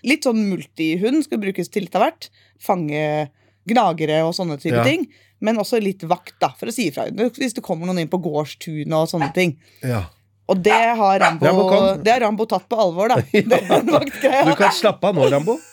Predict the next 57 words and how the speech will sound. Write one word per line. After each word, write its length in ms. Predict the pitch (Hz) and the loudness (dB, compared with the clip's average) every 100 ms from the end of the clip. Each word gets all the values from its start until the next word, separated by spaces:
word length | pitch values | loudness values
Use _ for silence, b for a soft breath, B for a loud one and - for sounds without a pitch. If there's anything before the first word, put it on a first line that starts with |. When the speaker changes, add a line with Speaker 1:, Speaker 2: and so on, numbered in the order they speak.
| 381 | -2
Speaker 2:
Kom. 160 | 214 - | -2 2
Speaker 1:
For, 560 | - - - 240 262 | 0 0 -4 -2 0
hvis 180 | 254 277 | -2 -4
du 80 | 294 | -4
spør, 140 | 254 262 | -2 2
ja, 140 | 262 | 0
hvorfor 380 | 247 294 277 330 | 0 -2 -4 -4
bjeffer 180 | 269 233 | 0 0
han? 80 | 269 | 0
Det 80 | 254 | 0
er, 380 | 240 190 208 214 | 2 2 0 -2
eh, 60 | |
fordi 240 | 214 240 196 | -2 -4 -4
han, 240 | 190 196 196 | -2 -4 -2
eh, 720 | 196 196 196 190 190 190 190 - _ - | -2 0 0 0 0 0 -2 -6 _ -4
eh, 180 | 190 190 | -2 -2
skal 160 | - 240 | -2 -4
passe 260 | 269 - | -4 -2
på 100 | - 190 _ _ _ - | -2 -2 _ _ _ 0
og 60 | |
Speaker 2:
Ja. 60 | 110 | 0
Speaker 1:
varsle, 360 | - - 202 240 b b | 0 -4 -2 -2 b b
og 100 | - | -2
det 80 | 226 | 0
ligger 600 | 226 196 175 170 214 202 196 | 0 -6 -8 -4 -4 -4 -8
i 380 | - - - 180 | -10 -8 -6 -2
han 160 | 175 208 | -2 -2
genetisk 560 | 202 196 151 - 208 214 | -2 -2 -4 -4 -6 -6
at 80 | |
det 220 | 202 190 170 | -6 0 2
er 220 | 180 185 | 2 0
noe 140 | 180 160 | 0 -6
han 80 | |
skal 140 | 147 190 | -4 -2
gjøre. 240 | 165 208 226 b b | 0 0 -2 b b
Det 40 | - | -4
er 40 | |
ikke 100 | 190 - | -2 0
alle 280 | 214 160 156 | 0 -2 -2
i 120 | 175 | 0
rasen 260 | 165 147 147 | -2 -4 -10
som 120 | 165 | -6
bjeffer 260 | 170 - | -6 -6
liksom 180 | 165 165 | -10 -6
like 320 | 180 160 - | -6 -8 -6
mye, 300 | 190 180 151 220 | -4 -4 -2 0
og 160 | 190 | 2
det 200 | 170 170 165 b b b | 2 0 -2 b b b
kan 100 | - | -6
sikkert 360 | 196 185 226 196 | -4 -2 -4 -2
endre 360 | - 214 170 160 | -2 0 -2 -4
seg 200 | 175 170 | -2 -2
med 100 | 175 | -2
trening 440 | 202 185 147 147 | -2 -2 -2 -6
og 60 | 151 | -6
sånt 200 | 175 - | -6 -8
også. 300 | - - 330 | -4 -2 -2